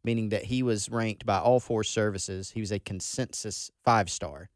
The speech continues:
Every single service thought he was a five-star. It had Marshawn Lloyd, Luke Doty, Boogie Huntley, Mo Kaba, Tonka Hemingway, Jaheim Bell,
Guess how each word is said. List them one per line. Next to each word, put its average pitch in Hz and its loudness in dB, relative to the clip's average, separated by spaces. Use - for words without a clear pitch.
Every 113 2
single 104 -2
service 104 0
thought 95 -2
he 104 -4
was 95 -10
a 98 -10
five-star. 120 -2
It 110 2
had 107 2
Marshawn 98 0
Lloyd, 131 2
Luke 95 -4
Doty, 123 4
Boogie 101 -2
Huntley, 131 0
Mo 92 -6
Kaba, 117 4
Tonka - -4
Hemingway, 113 2
Jaheim 87 -4
Bell, 110 2